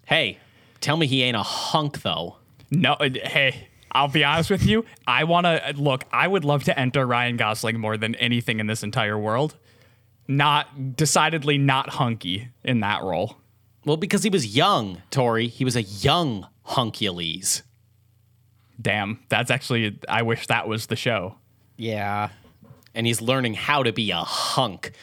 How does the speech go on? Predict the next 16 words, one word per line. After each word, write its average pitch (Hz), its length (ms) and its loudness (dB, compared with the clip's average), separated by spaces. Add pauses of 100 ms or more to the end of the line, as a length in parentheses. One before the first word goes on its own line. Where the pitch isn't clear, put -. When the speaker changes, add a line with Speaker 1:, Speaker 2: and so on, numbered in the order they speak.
(1120)
Speaker 1:
I'm, 170 260 -2 (100)
I'm, - 260 -6 (400)
I'm 110 160 0
willing 123 260 0
to 95 80 -2
shit 104 180 0
on 95 160 -2
people's 92 360 -6
dreams 92 340 -8
as 113 120 -6
long 95 200 -4
as 95 100 -6
it 92 60 -16
doesn't 95 220 -6
have 90 140 -8
Ryan. 90 300 -6